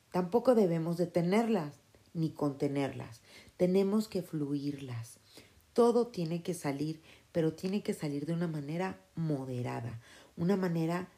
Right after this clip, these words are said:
sentida normal y pensante normal, que nos ayude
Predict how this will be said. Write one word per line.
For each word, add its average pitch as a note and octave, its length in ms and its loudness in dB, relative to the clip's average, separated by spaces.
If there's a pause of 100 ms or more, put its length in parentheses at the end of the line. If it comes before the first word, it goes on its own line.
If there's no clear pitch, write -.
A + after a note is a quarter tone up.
(300)
sentida F#3+ 840 2
normal E3+ 580 0 (480)
y F3+ 120 0
pensante F3 920 -2 (260)
normal, B2 580 -8 (560)
que E3 100 -4
nos D3+ 240 -4
ayude E3 540 2